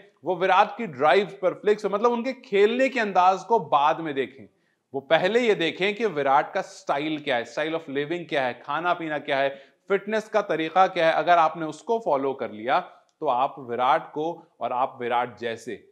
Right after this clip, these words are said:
बिल्कुल बन सकते हो। पहला टेस्ट मैच जो इंडिया हारा, उसमें विराट की बहुत कमी महसूस हुई, उसमें विराट के एग्रेशन की कमी महसूस हुई,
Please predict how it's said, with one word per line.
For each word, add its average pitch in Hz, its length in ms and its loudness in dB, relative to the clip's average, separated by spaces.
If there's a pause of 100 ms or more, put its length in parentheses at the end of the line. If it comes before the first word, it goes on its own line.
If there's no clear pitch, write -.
बिल्कुल 113 340 -10
बन 101 200 -12
सकते 98 320 -16
हो। 90 120 -16 (200)
पहला 123 200 -2
टेस्ट 143 260 -6
मैच 165 180 2
जो 165 120 -4
इंडिया 156 240 4
हारा, 151 320 6
उसमें 185 400 0 (280)
विराट 139 440 4
की 185 80 -8
बहुत 147 320 -2
कमी 139 180 -2
महसूस 120 440 -10
हुई, 92 120 -18 (140)
उसमें 123 220 -12
विराट 123 360 4
के 156 60 0
एग्रेशन 147 440 -2
की 180 100 -6
कमी 151 180 -2
महसूस 143 440 -6
हुई, 160 180 -2